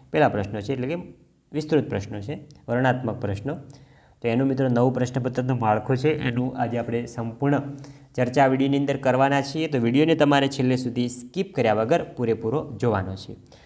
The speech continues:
તો મિત્રો, આ એક ઓફિશિયલ છે બ્લુપ્રિન્ટ, ગુજરાત માધ્યમિક અને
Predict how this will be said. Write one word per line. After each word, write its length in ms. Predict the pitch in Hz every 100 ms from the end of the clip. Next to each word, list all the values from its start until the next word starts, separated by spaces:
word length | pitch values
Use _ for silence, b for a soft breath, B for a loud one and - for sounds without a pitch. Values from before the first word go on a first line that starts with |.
| B
તો 80 | 110
મિત્રો, 240 | 117 120
આ 40 | 120
એક 140 | 117
ઓફિશિયલ 460 | 101 95 123 - 123
છે 440 | - 131 135 -
બ્લુપ્રિન્ટ, 420 | - 123 135 151 151
ગુજરાત 480 | - 110 113 123
માધ્યમિક 500 | 107 101 98 131 151
અને 100 | 123